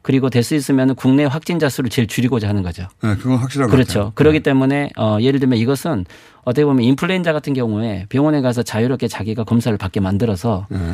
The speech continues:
Speaker 1: 그래서 사람들이, 어, 어떻게 보면은, 어, 자기 진단이 가능하도록 해야 되는데
Speaker 2: 네.
Speaker 1: 일본 같은 경우는 그것을 처음부터 공항에서 중국과 관련된 사람만 막다라는 원칙을 세워서
Speaker 2: 네.
Speaker 1: 일본 내에서는 자기들 방역 시스템 안전하고 일본인들은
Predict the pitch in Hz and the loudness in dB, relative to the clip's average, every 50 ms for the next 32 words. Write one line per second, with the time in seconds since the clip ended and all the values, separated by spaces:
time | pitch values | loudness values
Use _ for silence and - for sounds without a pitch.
0 | 120 - 143 147 156 156 156 151 165 170 170 165 151 143 143 147 151 147 - - | -2 2 2 4 4 2 2 0 0 2 2 2 2 2 0 0 0 -2 -2 -6
1 | - - - _ - 107 107 107 110 107 165 165 147 147 143 143 147 151 165 180 | -12 -20 -18 _ -4 -2 0 0 0 0 0 0 2 2 2 2 2 2 0 0
2 | 196 190 196 - 117 113 107 - - - 120 131 151 139 - - 143 156 165 185 | -4 -6 -6 -4 -2 -2 -2 -2 -4 -2 0 2 2 2 4 4 2 4 4 2
3 | 175 160 139 - - 120 123 123 117 123 135 117 117 160 180 151 113 98 92 92 | -2 -2 -4 -4 -2 -2 -2 -2 -2 -4 -4 -4 -4 -4 -2 -2 -2 -2 -2 -4
4 | 95 113 101 92 101 90 82 78 80 98 - - 147 147 175 180 180 151 - 175 | -4 -4 -4 -4 -4 -4 -4 -6 -8 -8 -2 0 2 2 2 0 0 0 0 0
5 | 170 160 160 151 151 147 143 123 - 147 151 156 147 - - 190 185 170 135 - | 2 2 4 4 4 2 0 0 -2 0 0 0 0 -2 -2 -2 -2 -4 -4 -4
6 | 127 117 - - 117 123 147 170 165 143 123 - 147 170 180 - - - - _ | -6 -4 0 0 2 2 2 2 0 0 0 0 -2 -2 -4 -6 -16 -20 -20 _
7 | - - - 139 151 160 196 190 196 175 - 113 113 139 156 165 160 143 151 185 | -4 0 2 2 4 2 0 0 -2 -2 0 0 0 0 0 0 0 0 -2 -2
8 | 214 202 208 185 147 110 107 104 - _ 143 135 131 131 117 110 107 107 110 117 | -2 0 0 2 2 2 0 -2 -4 _ -2 0 0 2 0 2 2 2 2 2
9 | - - 131 123 - - 151 143 123 98 107 110 98 85 85 - - 90 82 80 | 2 0 -2 -2 -2 -2 -2 -2 -2 -2 -2 -4 -4 -6 -8 -10 -10 -8 -8 -8
10 | 104 123 131 131 147 156 190 190 180 185 185 170 - 151 139 143 131 - - 123 | -4 2 2 4 4 4 2 2 2 0 0 0 0 0 0 -2 -2 -4 -4 -4
11 | 135 139 131 123 131 135 131 127 - 127 113 101 101 104 107 123 123 117 107 107 | -4 -4 -4 -4 -4 -4 -4 -4 -4 -4 -2 -2 -2 0 0 0 0 0 -2 -4
12 | 123 - 113 113 113 135 143 143 127 117 117 123 - | -4 -2 -2 0 2 2 2 2 2 2 2 0 -2